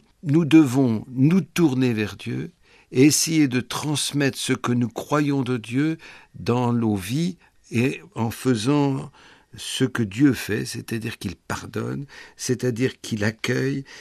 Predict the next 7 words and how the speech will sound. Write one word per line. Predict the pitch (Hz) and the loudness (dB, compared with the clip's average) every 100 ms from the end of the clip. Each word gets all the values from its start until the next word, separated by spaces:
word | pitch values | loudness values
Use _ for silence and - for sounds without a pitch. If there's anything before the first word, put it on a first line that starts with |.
| - | -18
c'est-à-dire | - 135 127 135 127 131 | -4 -4 2 2 2 0
qu'il | - 120 123 | -2 -2 0
nous | 123 | 0
dit | 110 151 | 0 -4
de | |
travailler | - 120 117 113 110 | -4 -4 -2 -2 -2
ensemble, | 110 - 123 135 | -4 -6 -4 -4